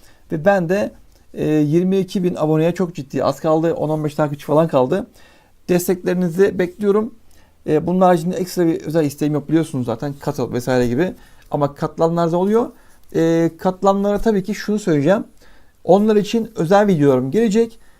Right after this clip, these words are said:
Sadece böyle bir iki hafta daha, bir, bir hafta daha zaman rica ediyorum. Sürprizlerim de gelecek. Ama tekrar söylüyorum.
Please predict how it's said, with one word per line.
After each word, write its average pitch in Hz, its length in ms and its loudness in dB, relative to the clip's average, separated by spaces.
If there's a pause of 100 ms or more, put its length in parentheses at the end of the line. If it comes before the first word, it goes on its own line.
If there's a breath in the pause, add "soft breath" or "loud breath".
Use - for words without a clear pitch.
(100)
Sadece 226 280 2
böyle 208 180 2
bir 233 80 2
iki 208 160 0
hafta 185 420 2
daha, 180 300 0
bir, 185 380 -2
bir 214 60 4
hafta 196 260 2
daha 180 160 4
zaman 196 360 0 (320)
rica 170 360 2
ediyorum. 220 400 2 (380 soft breath)
Sürprizlerim 190 640 2
de 226 80 0
gelecek. 214 400 0 (400 soft breath)
Ama 220 180 2
tekrar 226 340 4
söylüyorum. 196 500 2